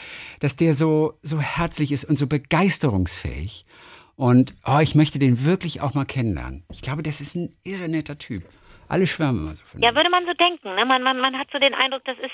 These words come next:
Speaker 2: der, der, der muss schwer in Ordnung sein. Der hat, der ist auch, äh, relativ offen eigentlich. Ähm, äh, der hat auch Film gedreht, dieses, diese, die, die, äh, die West Side Story, also nicht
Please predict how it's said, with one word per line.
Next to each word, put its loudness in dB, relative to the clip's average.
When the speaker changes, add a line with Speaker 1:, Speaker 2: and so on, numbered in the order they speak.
Speaker 2:
der, 0
der, 0
der 0
muss -2
schwer 2
in -8
Ordnung -4
sein. 2
Der 2
hat, 0
der 0
ist -6
auch, -4
äh, 2
relativ 4
offen 0
eigentlich. 2
Ähm, 0
äh, 4
der 2
hat 2
auch 0
Film 4
gedreht, 2
dieses, -6
diese, -2
die, 2
die, 2
äh, 4
die 0
West 4
Side 2
Story, 4
also 0
nicht 2